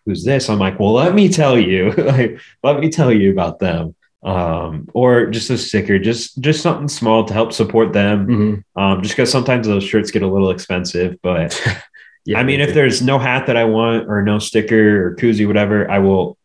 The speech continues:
Speaker 1: I will make a point to always try and buy something every single time I see one, just 'cause,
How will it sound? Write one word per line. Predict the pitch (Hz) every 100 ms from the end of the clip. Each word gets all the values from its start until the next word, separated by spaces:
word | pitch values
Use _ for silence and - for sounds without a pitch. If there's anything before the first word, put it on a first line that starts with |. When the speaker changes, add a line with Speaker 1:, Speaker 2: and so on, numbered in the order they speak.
| _
Speaker 1:
I | 123
will | 139 127
make | 120 110 - -
a | 107
point | 98 101 98
to | -
always | 92 95
try | - 98
and | 80
buy | 85 82
something | 82 82 87
every | 85 82
single | - 87
time | 85 85
I | 90
see | 87 - 90
one, | 85 90
just | 95
'cause, | 120 101